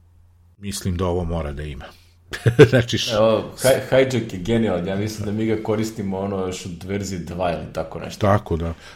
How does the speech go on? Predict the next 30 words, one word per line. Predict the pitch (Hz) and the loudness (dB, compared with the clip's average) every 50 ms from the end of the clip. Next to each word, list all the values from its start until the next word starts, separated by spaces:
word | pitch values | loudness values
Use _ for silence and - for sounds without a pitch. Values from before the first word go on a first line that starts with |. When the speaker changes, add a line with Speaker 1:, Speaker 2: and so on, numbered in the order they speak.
| - - | 0 6
Speaker 1:
Pa, | - 117 | 8 8
o-, | 123 - 143 139 123 147 | 10 10 8 8 10 10
ono, | 147 151 147 147 | 10 12 12 8
čim | - - 156 156 147 | 6 6 6 6 6
su | - - 143 120 - | 6 6 4 6 10
preimenovali, | 139 139 135 139 143 151 139 123 117 113 110 110 117 | 10 10 10 10 8 8 8 8 10 10 10 8 8
on | 127 120 | 6 4
se | - - - | 2 2 2
pre | - 127 131 113 | 6 6 6 6
zvao | 113 131 127 113 - - | 8 8 8 8 6 2
Audio | 113 110 113 120 131 143 135 117 117 113 101 | 4 6 8 8 8 8 6 6 6 6 6
Hijack | - - 117 120 127 113 113 101 - - | 6 6 6 6 6 6 4 0 0 -4
Pro, | - - - 107 110 98 82 69 - - _ _ _ _ _ _ - - - - _ _ _ _ - | -2 0 4 6 8 6 6 4 0 -8 _ _ _ _ _ _ -20 -20 -20 -20 _ _ _ _ -10
se | - - 90 | -4 -2 -2
zvao, | 85 87 92 101 113 127 123 123 | 0 2 4 6 6 6 6 6
e, | 120 113 | 6 6
oni | 117 123 120 | 6 6 4
su | 120 - 120 | 4 2 4
ga | 104 110 107 | 4 4 4
nazvali | 110 117 113 113 113 104 101 101 | 6 4 4 4 4 4 6 6
Audio | 101 107 113 110 107 101 92 | 6 6 6 4 4 2 2
Hijack | - - 107 110 135 135 135 139 135 123 - - | 4 4 6 6 6 6 6 4 4 4 2 0
i | 117 117 113 | 2 4 4
onda | 110 107 95 | 4 2 0
smo | - - 110 101 | -2 -2 -2 -2
mi | 101 95 92 | -2 -2 -2
počeli | - 98 92 - - 87 85 80 | -4 -6 -6 -6 -8 -8 -8 -8
da | 82 82 | -8 -8
ga | 82 85 | -8 -10
koristimo. | - - 98 98 110 117 - - - 110 101 101 95 87 | -6 -2 0 0 0 -2 -4 -4 -4 -4 -2 -2 -4 -4